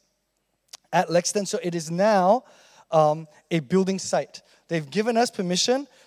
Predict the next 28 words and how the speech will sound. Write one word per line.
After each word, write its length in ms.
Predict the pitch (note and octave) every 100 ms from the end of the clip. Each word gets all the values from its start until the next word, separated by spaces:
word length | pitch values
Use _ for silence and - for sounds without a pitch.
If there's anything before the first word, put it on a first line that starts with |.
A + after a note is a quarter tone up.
| -
to 120 | F#3
use 420 | D#3+ F#3+ G3+ F#3
the, 440 | D#3+ F3 E3+ E3+ - _ _ _ _ _ -
uh, 200 | D#3 D3
first 340 | - A3+ -
floor 320 | - E3 B3+ - _
because 200 | F3+ F3+
most 240 | E3 G3 G#3+
of 60 |
the 80 | F3+
construction's 680 | - E3 - F3+ - E3+ -
on 120 | D#3
the 80 | D3+
second 300 | - E3+ D#3+
floor. 240 | - B2 -
So 280 | E3+ D3+ - - -
all 300 | - G#3 A3
of 120 | F#3+ F3
our 100 | C#3+
big 280 | D#3 G#3
meeting 380 | G3 F#3 F3 F#3+
rooms 260 | E3+ F3 D#3+
and 80 | D#3
all 220 | G#3 A3
the 100 | F#3+
upstairs, 520 | F3+ - F3+ F3 E3
the 120 | D3+
kitchen, 340 | - F3+ D#3+